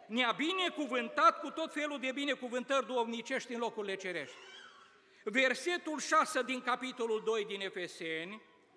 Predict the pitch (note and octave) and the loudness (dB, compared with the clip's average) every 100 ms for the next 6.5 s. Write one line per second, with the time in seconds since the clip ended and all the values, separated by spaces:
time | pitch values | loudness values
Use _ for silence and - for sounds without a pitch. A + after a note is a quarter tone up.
0 | - - - C#4 C4+ C4 C#4+ F4 F4 D#4+ | -20 -18 -12 -2 0 2 4 4 4 4
1 | D4 C4+ D4+ E4 D#4+ C#4+ C4 A#3 A#3 G3+ | 4 4 6 6 6 -2 -2 0 0 2
2 | G3 F3+ E3+ F3 A3 - - - C4 C4 | 0 -2 -2 -2 -4 -12 -6 -2 2 2
3 | B3+ F4 F4+ G#3 F3+ A#3 F3 D#3 G#3 - | 2 4 4 2 0 2 2 2 0 0
4 | B3 - A3 G3 D#4+ D#4 C4 B3 C4+ D#4 | -2 -2 -4 -2 0 0 0 0 0 0
5 | C4+ C#4+ D4 B3+ A#3+ A#3 A#3+ B3+ A#3 G#3 | 0 0 -2 -2 -2 -2 -4 -4 -4 -6
6 | G3+ G3 - F#3 | -6 -8 -6 -8